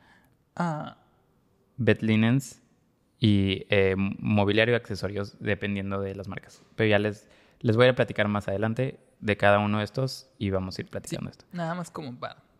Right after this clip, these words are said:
Speaker 1: que
Speaker 2: Ajá.
Speaker 1: sepan de qué les vamos a hablar en el
Speaker 2: Exacto.
Speaker 1: episodio de hoy.
Speaker 2: Entonces, bueno, lo que ustedes, aquí lo que les digo de nuevo, pasa es que nos contactan ustedes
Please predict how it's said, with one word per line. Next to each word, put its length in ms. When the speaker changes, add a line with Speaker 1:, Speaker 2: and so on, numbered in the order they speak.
Speaker 1:
que 80
Speaker 2:
Ajá. 120
Speaker 1:
sepan 320
de 120
qué 220
les 220
vamos 300
a 40
hablar 240
en 120
el 60
Speaker 2:
Exacto. 200
Speaker 1:
episodio 360
de 100
hoy. 100
Speaker 2:
Entonces, 520
bueno, 260
lo 200
que 100
ustedes, 360
aquí 180
lo 120
que 120
les 200
digo 160
de 100
nuevo, 200
pasa 320
es 100
que 420
nos 180
contactan 500
ustedes 480